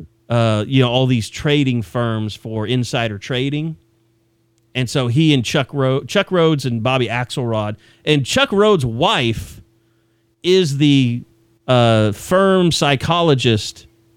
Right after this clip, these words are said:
at the, at the trading company, at Bobby Axelrod's company. So there's all kind of layers and connections.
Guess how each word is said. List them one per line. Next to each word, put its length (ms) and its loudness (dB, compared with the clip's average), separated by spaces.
at 240 -2
the, 320 4
at 140 0
the 60 2
trading 380 2
company, 420 -6
at 120 -12
Bobby 240 0
Axelrod's 540 -4
company. 320 -16
So 320 0
there's 200 0
all 180 4
kind 320 0
of 240 -2
layers 680 2
and 220 -8
connections. 960 0